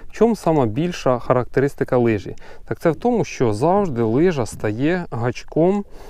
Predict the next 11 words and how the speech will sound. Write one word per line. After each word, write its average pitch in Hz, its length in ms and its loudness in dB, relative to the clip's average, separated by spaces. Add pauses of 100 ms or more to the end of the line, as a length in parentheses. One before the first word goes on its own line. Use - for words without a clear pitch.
(220)
е, 117 280 0
доверху. 120 760 2
Судак 165 640 0 (320)
взагалі 120 760 2 (560)
клює 123 480 2
на 156 300 2 (100)
пуфіка. 110 580 -2
Пуфік, - 460 -2 (280)
коли, 127 420 4 (100)
е, 113 240 -2
завалюється 110 1000 0